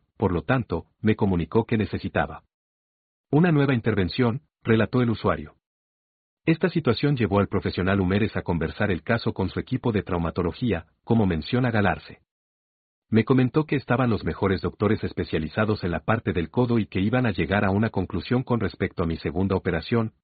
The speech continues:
a la vez que existía la posibilidad de poder implantar tutores internos y que no había un registro de una instalación en la parte medial del codo y para ello,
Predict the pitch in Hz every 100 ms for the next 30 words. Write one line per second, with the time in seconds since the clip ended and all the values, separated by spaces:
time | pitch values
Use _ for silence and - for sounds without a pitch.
0 | _ 101 92 117 - 98 - 92 - 147
1 | 147 117 92 - 80 76 101 110 95 90
2 | 87 113 101 82 76 110 - 95 110 104
3 | - 78 - 117 117 - 92 87 82 131
4 | 117 120 123 131 113 - 123 - 110 90
5 | 104 123 - 90 82 - 123 135 87 -
6 | 110 104 90 82 98 87 82 - 120 110
7 | 95 90 82 101 98 101